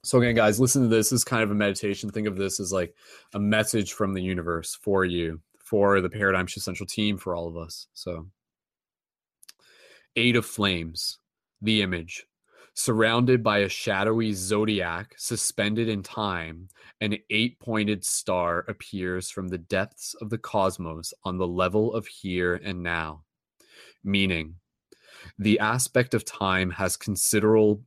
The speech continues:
considerable importance within this card. On one hand, the signs of the times point to an immediate event. On the other hand, the choice of the right moment in time is of major importance.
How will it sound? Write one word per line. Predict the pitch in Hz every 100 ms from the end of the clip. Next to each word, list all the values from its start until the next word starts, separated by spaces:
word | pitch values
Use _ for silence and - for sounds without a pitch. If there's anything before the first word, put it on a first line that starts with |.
| -
considerable | 113 101 - 120 131 127 120
importance | 110 101 - 104 85 80 -
within | 104 90 98 90
this | 90 -
card. | - 92 82 80 _ _ - - -
On | 101 98
one | 110 120
hand, | 95 90 82 80 85
the | 104
signs | - - 101 113 120
of | 117
the | 127
times | - 95 95 92 -
point | - 110 101 104
to | - 104
an | 95
immediate | 92 95 95 101 95
event. | 95 85 80 - - _ - - - -
On | 110
the | 98 104
other | 113 120
hand, | 95 90 85 80 82 _ -
the | 104
choice | - - 113 123 -
of | 113
the | 107
right | 92 101 107
moment | 107 110 123 117
in | 110 95
time | - 90 85 85 90 _
is | 117 110 98 95
of | 98
major | 95 87 87 90
importance. | 87 - 104 - 78 -